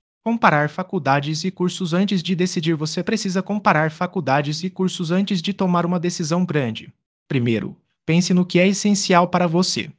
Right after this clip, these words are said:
o que cada curso promete, como é o dia a dia de estudos e quais portas ele abre depois.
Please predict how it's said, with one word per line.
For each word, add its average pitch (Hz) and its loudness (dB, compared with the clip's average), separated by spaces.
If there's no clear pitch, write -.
o 175 -4
que - -2
cada 196 2
curso 208 0
promete, 156 2
como 185 4
é 190 8
o 196 6
dia 160 4
a 175 6
dia 160 2
de 170 2
estudos 208 0
e 180 -2
quais 139 0
portas 175 2
ele 196 6
abre 175 6
depois. 151 -2